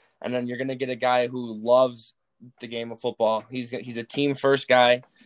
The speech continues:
Whatever position the coach wants me to play, I'm gonna play. I'm not gonna, I'm not gonna say no. I'm not gonna say, "Oh, I can't do this. This,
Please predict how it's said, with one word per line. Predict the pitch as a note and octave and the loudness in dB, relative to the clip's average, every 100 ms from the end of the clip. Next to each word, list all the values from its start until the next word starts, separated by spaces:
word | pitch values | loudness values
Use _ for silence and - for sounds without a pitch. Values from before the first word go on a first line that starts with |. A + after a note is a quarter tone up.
| _ | _
Whatever | - B2 C3+ C3 C3+ B2+ | -6 0 0 0 -6 -6
position | C#3+ B2 C3+ - C3 | -10 -10 -10 -8 -8
the | B2 | -6
coach | - C3 B2+ | -4 -4 -2
wants | B2+ C3 - | -4 -4 -6
me | |
to | B2+ | -10
play, | A#2+ C3 C3+ C#3 C3+ - | -4 0 0 -2 -10 -8
I'm | B2 | -6
gonna | A#2+ A#2 | -4 -6
play. | - B2 B2 | -2 0 2
I'm | A#2+ | 0
not | A#2 A#2+ | -2 -4
gonna, | B2+ B2 A#2 A#2 | -4 -8 -8 -8
I'm | |
not | A#2+ A#2 | -4 -4
gonna | B2 B2 | -6 -14
say | - | -10
no. | A#2+ A#2+ A#2+ B2 | -6 0 2 4
I'm | A#2+ A#2+ | 2 -2
not | A2+ | -8
gonna | B2 | -10
say, | A#2+ A#2+ | -12 -4
"Oh, | A#2 | -2
I | A#2+ | -2
can't | - B2 A2+ | -6 -14 -14
do | B2 | -18
this. | A#2+ - | -18 -18
This, | A#2+ | -18